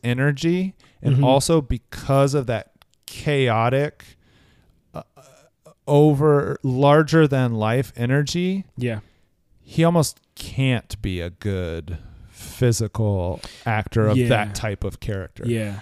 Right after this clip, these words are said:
Speaker 1: If you think about Luke Skywalker as a very subdued character.
Speaker 2: Very.
Speaker 1: And the complaints that I hear from any Star Wars fans that have watched the movies a few times, I know some Star Wars fans that really don't like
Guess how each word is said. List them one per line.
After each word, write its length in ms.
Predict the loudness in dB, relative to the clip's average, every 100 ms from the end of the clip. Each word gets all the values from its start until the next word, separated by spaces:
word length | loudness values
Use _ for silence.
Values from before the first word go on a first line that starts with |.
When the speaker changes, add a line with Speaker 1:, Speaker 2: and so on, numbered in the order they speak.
| -2
Speaker 1:
If 140 | 2
you 80 | 2
think 200 | 2 2
about 280 | 4 2 4
Luke 240 | 4 4
Skywalker 680 | 2 -2 2 4 2 0 -2
as 100 | -2
a 80 | -2
very 440 | -4 -2 -2 0 -2
subdued 920 | 0 -2 -2 -2 2 4 2 0 -4
character. 720 | -4 -2 -2 -2 -4 -4 -6
Speaker 2:
Very. 500 | -6 -4 -4 -6 -12 -18 _ _ _
Speaker 1:
And 580 | 0 2 2 0 -2 -6 _ _ _ -2
the 280 | 2 2 0 -4
complaints 580 | -4 -2 0 0 0 0
that 120 | 2
I 140 | 4
hear 400 | 2 2 2 2
from 340 | 0 -2 -2 -2
any 320 | -4 -4 -4
Star 560 | -6 -10 -6 2 4 4
Wars 240 | 4 2
fans 280 | -2 -2 -2
that 120 | -2
have 100 | -4
watched 320 | -2 -2 -2 -4
the 80 |
movies 500 | 0 0 0 -2 -2
a 60 | -4
few 200 | 0 0
times, 500 | 2 0 -2 -6 -12 _ _ _ _ _ _ _ _ _ _ _ _ _ _ -4
I 180 | 0 2
know 160 | 2
some 220 | 2 2 2
Star 260 | 4 6
Wars 200 | 6 2
fans 240 | 0 -2 -4
that 100 | -6
really 320 | -4 -2 -2
don't 540 | 2 0 0 -4 -6 -2
like 340 | 0 0 -4